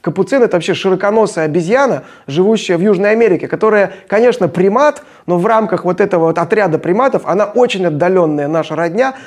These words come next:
Наши пути вообще разошлись более тридцати миллионов лет назад. Но нам тут намекают, что это вообще наш неэволюционировавший предок. Ну, конечно, это глупость.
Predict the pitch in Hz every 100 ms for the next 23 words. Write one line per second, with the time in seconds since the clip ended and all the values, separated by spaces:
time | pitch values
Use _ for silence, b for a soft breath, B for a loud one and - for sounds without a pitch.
0 | B 196 208 202 190 185 247 208 - 175
1 | 165 170 233 214 156 214 196 185 175 180
2 | 175 220 202 190 196 185 185 190 190 202
3 | 160 123 B B 175 233 277 240 185 180
4 | 175 220 233 220 - 208 208 170 170 160
5 | 190 208 - B 185 185 170 156 160 165
6 | 196 180 180 185 202 156 98 - B -
7 | 214 247 277 202 190 156 185 165 123 -